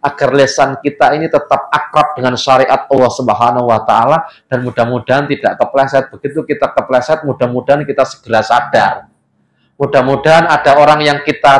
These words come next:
cintai, ada orang yang mungkin mencintai kita, segera menyadarkan kita, dan kita bisa kembali kepada, kepada Allah Subhanahu wa Ta'ala Rabbul Alamin. Allahumma arinal haqqa haqqa warzuqna ittiba'ah wa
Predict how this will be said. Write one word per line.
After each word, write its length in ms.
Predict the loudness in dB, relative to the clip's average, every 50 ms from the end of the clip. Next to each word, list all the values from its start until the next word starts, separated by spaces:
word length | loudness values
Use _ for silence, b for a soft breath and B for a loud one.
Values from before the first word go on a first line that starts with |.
| 2
cintai, 460 | 0 -4 -4 -2 2 2 2 4 4 2
ada 260 | 2 2 4 4 4
orang 220 | 6 4 4 4 2
yang 160 | 0 0 0
mungkin 320 | -2 -4 -2 -2 -2 -2
mencintai 560 | -2 -4 -6 -6 -8 -10 -2 0 0 0 0
kita, 320 | -2 -8 -4 -2 -4 -4 -4 b b b
segera 560 | b -6 -6 -4 0 0 2 4 4 4 4
menyadarkan 640 | 2 0 0 0 0 0 2 0 0 2 0 -2 -2
kita, 240 | -4 -2 -2 -2 -2
dan 160 | -2 -6 -8
kita 240 | _ -2 -2 -2 -2
bisa 240 | -2 -4 -4 -4 -4
kembali 400 | -4 -4 0 0 2 2 2 0
kepada, 560 | 0 -2 0 2 2 0 0 0 -8 -16 _ _ _ _ _ _ -10
kepada 320 | -4 -2 -2 0 0 0 0
Allah 220 | 2 0 0 -2
Subhanahu 560 | -4 -6 -2 -2 0 0 0 0 0 0 0 0
wa 160 | 0 2 2
Ta'ala 240 | 2 2 2 2 2
Rabbul 320 | 0 -2 -2 -4 -2 -2
Alamin. 480 | 0 -2 -2 -4 -6 -10 -10 -12 -8 -6
Allahumma 640 | -6 -2 0 0 -2 -2 -4 -4 -2 0 0 0
arinal 300 | 0 -2 -4 -6 -6 -6
haqqa 460 | -6 -2 -2 -2 -2 -2 0 2 2 2 4 4
haqqa 340 | 2 0 0 2 4 4 4 4 2 -4 -8 _ _ _ _ _
warzuqna 880 | -2 -2 0 0 -2 0 0 -2 -2 -2 -6 -2 -2 0 -2 -2 -6
ittiba'ah 720 | -4 0 0 0 0 2 2 4 4 4 4 2 0 0 0
wa 160 | -2 -2